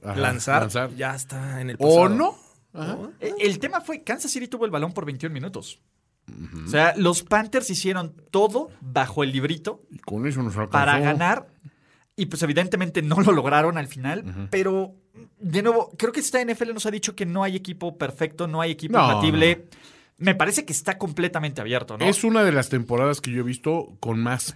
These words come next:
Speaker 1: paridad, digamos, donde siempre dicen, "Es que cualquier equipo le puede co-, ganar a cualquier equipo en cualquier fin de semana". A ver, es muy bonito el, el, ese, ese refrán,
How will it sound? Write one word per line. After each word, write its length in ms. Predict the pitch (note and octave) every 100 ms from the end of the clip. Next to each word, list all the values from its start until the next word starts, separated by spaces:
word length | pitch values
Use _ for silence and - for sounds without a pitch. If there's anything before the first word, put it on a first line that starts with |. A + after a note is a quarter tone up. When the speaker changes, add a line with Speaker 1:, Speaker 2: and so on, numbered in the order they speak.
| -
Speaker 1:
paridad, 520 | A#2+ G#2 G2+ A2 F3+
digamos, 440 | C#3 B2+ D3 A3
donde 280 | C#3 A#2+ A2+ - - - - -
siempre 240 | C#3+ G3
dicen, 220 | E3+ C3+ - -
"Es 120 | G#3+
que 100 | D#4
cualquier 340 | B3+ F3+ A#3
equipo 300 | A#3+ G#3+ G#3+
le 80 | G#3+
puede 260 | E3 G3 G3
co-, 120 | D#3 C3+
ganar 260 | B2+ C#3+ E3
a 20 |
cualquier 340 | D3 A2+ D#3+
equipo 260 | D3+ D#3 D3+
en 60 | C#3
cualquier 560 | A2 G2+ B2+ B2+ A#2 G#2
fin 120 | A#2+
de 60 |
semana". 260 | G#2+ G2+ -
A 80 | C3
ver, 180 | B2 F2+ - _ _
es 240 | - D3 C#3+
muy 220 | E3 F3
bonito 420 | E3 D3 C#3 D3+
el, 160 | A#2+ G2
el, 380 | G2 F#2 F2 -
ese, 580 | G#2 A2+ G2 F2 D2 G2
ese 160 | A#2
refrán, 540 | G#2+ G2+ A2 G#2 A#2